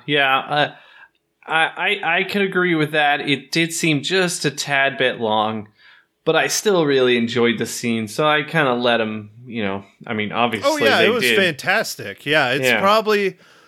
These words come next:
Speaker 2: the, possibly the best scene in the film, I would think. I don't know. I mean, Rami Malek,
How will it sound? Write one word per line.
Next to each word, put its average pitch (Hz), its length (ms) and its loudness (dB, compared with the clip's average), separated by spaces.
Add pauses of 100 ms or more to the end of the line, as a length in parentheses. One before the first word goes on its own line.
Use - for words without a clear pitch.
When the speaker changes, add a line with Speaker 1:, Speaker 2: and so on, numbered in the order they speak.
(140)
Speaker 2:
the, 156 220 -6 (240)
possibly 214 640 2
the 202 100 -2
best 202 300 2
scene 202 240 -4
in 196 80 -6
the 196 80 -4
film, 208 340 -2
I 202 120 0
would 208 160 -4
think. 208 340 -6 (400)
I 185 160 4
don't 175 140 0
know. 135 240 2
I 170 180 0
mean, 170 240 -4 (220)
Rami 214 420 -2
Malek, 160 340 0